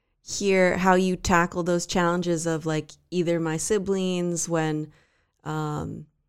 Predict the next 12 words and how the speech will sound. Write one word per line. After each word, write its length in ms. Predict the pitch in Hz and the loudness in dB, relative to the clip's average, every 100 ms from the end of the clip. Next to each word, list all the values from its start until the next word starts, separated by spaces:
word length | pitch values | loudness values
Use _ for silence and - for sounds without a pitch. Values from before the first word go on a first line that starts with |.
| - | -8
maybe 200 | 175 175 | -2 0
there 200 | 170 160 | 2 2
was, 160 | 160 160 | 0 -2
like, 160 | 151 | -2
some 220 | - 156 | -2 -2
tension 440 | 151 180 180 185 170 | 0 0 0 -2 -2
about 460 | 156 156 151 - _ _ _ 214 | -2 -2 -4 -6 _ _ _ -2
weed 720 | 269 262 247 247 240 233 220 | 0 2 2 2 2 4 2
and 300 | 180 170 185 - _ _ _ _ | 2 -2 -6 -12 _ _ _ _
those 300 | 196 190 185 | -2 0 0
things. 420 | 185 175 170 170 | 0 0 -2 -4
Like, 220 | 165 156 | -4 -4